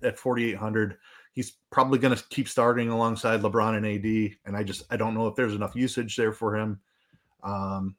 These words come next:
in that, that lineup. So I, I'm probably more interested in, like, a second unit guard like Reaves or Beverley, um, than I am in somebody like Hachimura.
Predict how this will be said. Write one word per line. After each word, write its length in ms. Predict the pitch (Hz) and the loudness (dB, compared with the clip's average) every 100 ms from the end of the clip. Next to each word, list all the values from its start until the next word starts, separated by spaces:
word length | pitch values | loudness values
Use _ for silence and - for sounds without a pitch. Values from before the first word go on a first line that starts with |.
| _ | _
in 100 | 120 104 | -4 -2
that, 200 | 101 76 _ | -2 -4 _
that 220 | 113 104 92 | -4 -4 0
lineup. 400 | 107 123 127 - _ _ _ _ _ _ - | 0 2 0 -2 _ _ _ _ _ _ -10
So 360 | - 110 104 | -2 2 2
I, 140 | - 113 - | 0 -4 -4
I'm 160 | 117 110 - - | -2 -2 -4 0
probably 480 | 139 170 196 160 | 6 6 6 4
more 240 | 123 123 123 | 4 4 4
interested 420 | 120 117 - 113 | 2 -2 0 0
in, 300 | 113 113 104 | 0 0 0
like, 180 | 104 107 | 0 0
a 60 | |
second 360 | 101 127 113 107 | 4 4 2 0
unit 240 | 117 104 | -2 -2
guard 360 | 101 110 104 98 | 2 6 6 4
like 160 | 98 113 | 0 0
Reaves 420 | 110 110 104 - | 2 2 0 -2
or 80 | 107 | -2
Beverley, 640 | 107 101 101 101 98 98 _ _ _ _ _ _ | 0 2 2 0 0 -4 _ _ _ _ _ _
um, 480 | 101 95 90 92 95 | -6 -4 -4 -6 -4
than 140 | 110 104 | -2 2
I 100 | 104 | 2
am 180 | 98 | 0
in 120 | 95 95 | 0 -2
somebody 240 | 107 101 | -2 0
like 120 | 95 | 0
Hachimura. 560 | 110 104 92 101 113 | 0 -2 -2 0 0